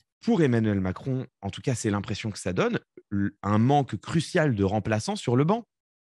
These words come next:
C'est, il, il a, il, on, on, on a l'impression quand même qu'il a assez peu, euh, de troupes qui soient suffisamment à la fois fidèles et, et de qualité, euh, pour lui permettre de faire tourner les postes. Et un Stanislas Guérini qui est quand même,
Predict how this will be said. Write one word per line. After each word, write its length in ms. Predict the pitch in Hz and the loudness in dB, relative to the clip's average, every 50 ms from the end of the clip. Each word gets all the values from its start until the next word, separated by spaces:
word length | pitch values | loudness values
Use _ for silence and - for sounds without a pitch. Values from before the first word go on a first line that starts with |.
| _ _ _ _ _ - | _ _ _ _ _ -8
C'est, 160 | - 139 - - | -6 -6 -6 -6
il, 140 | 147 147 - | -10 -8 -4
il 160 | 143 143 135 | -2 0 0
a, 140 | 131 123 127 - | 2 0 0 -2
il, 160 | 127 123 127 - | -4 -6 -6 -6
on, 100 | - 123 - - | -6 -10 -8 -8
on, 80 | 131 127 - _ _ _ _ - | -8 -10 -10 _ _ _ _ -4
on 160 | 117 113 120 | -2 2 2
a 100 | 156 180 | 4 4
l'impression 560 | 165 139 117 - - 131 117 - - 175 147 | 4 2 2 0 0 -2 -2 -2 -2 -2 -2
quand 160 | 113 - 110 110 | -2 0 0 0
même 340 | 156 240 277 254 202 123 - - - - - _ _ _ | 2 2 2 0 0 -2 -4 -6 -14 -20 -20 _ _ _
qu'il 240 | - - 170 175 165 | -10 -6 -2 0 0
a 140 | 156 - - | 0 0 0
assez 360 | - 202 208 196 - - 208 185 | 0 -2 -2 -2 -4 -6 -6 -6
peu, 480 | - _ - 214 220 208 196 160 - _ _ _ _ _ - | -6 _ -4 -2 -2 0 -2 -2 -6 _ _ _ _ _ -4
euh, 120 | 110 107 - | -4 -4 -4
de 220 | - 104 98 147 175 | -4 0 2 2 2
troupes 460 | 165 - - - 160 180 196 170 - | 2 0 -4 -4 -2 0 0 -2 -4
qui 120 | - - | -8 -14
soient 320 | - - 135 139 127 123 - - | -6 -2 2 2 2 2 2 -2
suffisamment 600 | - - 131 120 131 127 131 143 147 151 147 139 | -6 -10 -10 -8 -4 0 2 2 2 4 4 4
à 60 | 127 | 4
la 80 | 117 | 2
fois 220 | 110 - - 120 113 | 0 0 0 0 0
fidèles 600 | - - - 151 143 139 151 143 139 123 104 - _ - | -2 -4 -8 -6 -2 0 0 2 2 0 0 -2 _ -2
et, 280 | 120 117 110 107 - 101 | 0 0 0 0 -2 -4
et 60 | 95 | -6
de 120 | 90 95 | -6 -6
qualité, 600 | 87 - - 104 101 98 95 - - 247 269 254 _ _ _ - - - - - _ - | -6 -4 -4 -2 -2 -4 -4 -2 -2 -2 -2 -2 _ _ _ -20 -20 -20 -20 -20 _ -4
euh, 220 | - - 101 95 95 | -2 0 0 0 0
pour 240 | - - 170 170 165 | 0 2 2 4 4
lui 140 | 170 165 | 2 0
permettre 360 | 123 - 127 113 135 160 160 127 | 0 -2 -2 -2 -2 -2 -4 -4
de 80 | 113 | -6
faire 220 | 104 - 110 101 - | -8 -8 -10 -10 -8
tourner 260 | - 113 113 107 101 | -4 -2 0 2 2
les 100 | 98 101 | 2 0
postes. 340 | - 196 220 240 - - _ _ - - - _ - | 0 0 -2 -2 -4 -8 _ _ -20 -20 -8 _ 0
Et 60 | 113 | 2
un 80 | 123 | 2
Stanislas 600 | 117 - - 151 160 180 175 139 160 185 185 156 | 2 0 0 -2 0 0 -2 -2 -2 -4 -4 -2
Guérini 460 | 135 123 127 123 139 143 156 165 156 131 | -2 -2 0 0 0 0 -2 -4 -6 -6
qui 100 | - 107 | -8 -8
est 40 | |
quand 160 | - - 156 165 | -6 -4 -2 0
même, 260 | 170 170 165 135 | 2 2 2 0